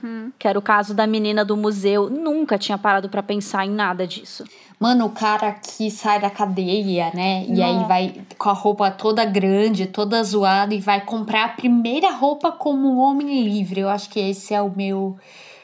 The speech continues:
Speaker 3: favorito, assim, que como que aquilo constrói a identidade da pessoa, né? Você olhar e falar, "Hum, essa roupa."
Speaker 2: É muito
Speaker 3: É muito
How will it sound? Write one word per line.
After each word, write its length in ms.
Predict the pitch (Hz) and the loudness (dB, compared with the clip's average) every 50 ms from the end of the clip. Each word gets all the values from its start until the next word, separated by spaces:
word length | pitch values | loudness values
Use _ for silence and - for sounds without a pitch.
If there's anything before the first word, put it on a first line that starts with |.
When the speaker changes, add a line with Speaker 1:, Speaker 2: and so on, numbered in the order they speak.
| _ _ | _ _
Speaker 3:
favorito, 760 | _ - - 208 196 196 208 196 190 196 185 175 175 - - | _ 0 0 2 2 2 2 0 0 0 -2 -4 -6 -8 -8
assim, 300 | 175 175 - - 185 175 | -10 -8 -8 -10 -10 -10
que 300 | 175 - - 190 165 175 - _ - - - - _ _ | -10 -8 -8 -8 -8 -10 -12 _ -20 -20 -20 -20 _ _
como 300 | - 277 262 262 294 339 | 0 0 0 0 0 -4
que 240 | - - 381 359 370 | -4 -2 -2 0 0
aquilo 400 | 359 359 359 - 359 330 339 330 | -2 -2 -2 -2 0 0 0 0
constrói 560 | - - 359 359 349 - - - 311 302 311 | -2 -4 -6 -6 -6 -6 -4 -2 -2 0 0
a 60 | 311 | 0
identidade 800 | 302 262 277 254 254 254 - - 233 247 240 233 233 214 208 226 202 | -2 -2 -2 -2 -2 -4 -4 -2 0 0 2 2 0 -2 -4 -4 -4
da 120 | 214 214 | -4 -4
pessoa, 480 | 214 - 233 226 - - - 220 214 208 | -4 -6 -8 -8 -8 -8 -6 -4 -4 -4
né? 180 | 208 202 202 202 | -2 -4 -4 -6
Você 160 | 202 - 214 | -6 -4 -2
olhar 360 | 202 202 202 196 190 190 202 | 0 0 0 0 0 0 -2
e 40 | 196 | -2
falar, 240 | 202 196 196 - - | -4 -6 -6 -6 -2
"Hum, 360 | 214 247 269 269 254 220 175 156 - _ _ _ _ _ _ _ _ _ _ _ _ _ _ _ _ _ _ _ _ _ _ _ _ _ _ _ _ _ _ | 0 0 2 2 2 0 -2 -4 -8 _ _ _ _ _ _ _ _ _ _ _ _ _ _ _ _ _ _ _ _ _ _ _ _ _ _ _ _ _ _
essa 240 | - 196 190 - 196 | -2 -2 -2 -2 -2
roupa." 500 | 190 208 185 180 - - - 185 185 185 - _ _ - | 0 0 0 -2 -4 -8 -10 -10 -10 -12 -16 _ _ -6
Speaker 2:
É 180 | - 196 214 | -4 -2 -2
muito 280 | 226 220 208 226 220 285 | 0 -2 -2 -2 -2 -2
Speaker 3:
É 20 | |
muito 100 | 269 277 | 0 0